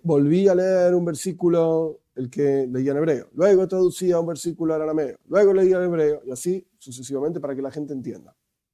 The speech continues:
Hoy en día no se cumple esto. Esto era algo de la época del Talmud, de la Gemara.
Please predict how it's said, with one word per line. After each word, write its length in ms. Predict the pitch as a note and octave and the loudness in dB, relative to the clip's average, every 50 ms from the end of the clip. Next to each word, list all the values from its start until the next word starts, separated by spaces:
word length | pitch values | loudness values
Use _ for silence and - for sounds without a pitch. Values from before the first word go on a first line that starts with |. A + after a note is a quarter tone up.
| _ _ - | _ _ -2
Hoy 200 | D3 E3+ F#3+ F3+ | 2 2 4 4
en 100 | E3+ E3 | 2 2
día 360 | F3 F#3 F3+ F3 E3+ E3 - - _ | 2 2 2 2 0 -2 -8 -12 _
no 240 | - C3 C#3+ D#3 D#3 | -6 -2 -2 -2 -2
se 240 | D3+ - D3 B2+ - | -2 -2 -4 -6 -4
cumple 480 | - C#3 C3+ B2+ - A#2 A#2 A2+ C3 D#3 | -4 -4 -4 -4 -4 -6 -4 -4 -4 -4
esto. 400 | D3+ - - G3 G3 G3+ G3+ _ _ _ _ _ _ _ _ _ _ | -4 -2 -2 -2 -2 -2 -6 _ _ _ _ _ _ _ _ _ _
Esto 220 | - C#3 B2+ - C3+ | -12 -8 -6 -4 -2
era 80 | C3+ | -2
algo 180 | B2+ A#2 A#2+ A2+ | -2 -2 -2 -4
de 100 | A2 A2 | -4 -4
la 100 | A2+ B2+ | -4 -4
época 220 | B2+ - - A#2 | -4 -6 -6 -8
del 260 | A2+ A2 G#2 G2 - | -8 -8 -10 -12 -14
Talmud, 420 | - - A2+ A#2 C#3 F3+ G3 G3 E3 | -12 -8 -4 0 4 4 4 4 4
de 80 | D3 | 0
la 60 | C3 B2 | -2 -2
Gemara. 400 | C3 D#3 F3+ F#3+ G3+ G3+ G#3 | 0 2 2 2 2 0 -2